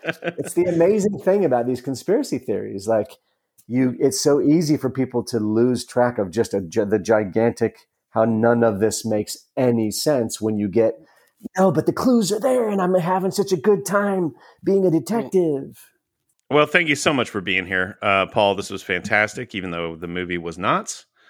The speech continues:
Speaker 2: No.
Speaker 3: And, uh, we're excited to see Q, or whatever it ends up being called, once it comes out.
Speaker 2: Absolutely. I, I love chatting with you guys, so thank you for having me on.
Speaker 1: Many thanks to Paul Soter for joining us for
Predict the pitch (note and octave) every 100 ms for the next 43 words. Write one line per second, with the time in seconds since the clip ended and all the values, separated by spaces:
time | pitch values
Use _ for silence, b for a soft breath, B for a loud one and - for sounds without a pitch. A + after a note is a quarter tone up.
0 | b - C3 G#2 G#2+ G#2 G2+ G#2+ G#2 G#2
1 | A#2 C#3 D#3+ D#3 E3 E3 D#3+ C#3+ D#3+ D3+
2 | D3 D3 _ _ _ - F3 D3+ - A2
3 | G#2+ A#2+ A#2+ A#2+ A2+ A2+ A#2 A#2+ G#2 A#2
4 | B2+ D3+ G2+ C#3 _ G#2 G2 - A#2+ A2
5 | - - _ - D#3 C#3+ - E3+ F#3+ G3+
6 | C3 A#2+ A#2+ A#2 A#2+ A2+ B2 B2 D3 A#2
7 | A2 A2+ G2+ G#2 F#2+ G2 - G2 - -
8 | A2+ A#2 G2+ G#2 G2+ G#2 G#2 A2+ - _
9 | _ _ _ _ F#3+ G3 F3 C#3 D3 C3
10 | - D3+ C#3+ B2+ C#3+ B2+ C3+ C3+ B2 C3
11 | B2+ B2 B2 - C3+ B2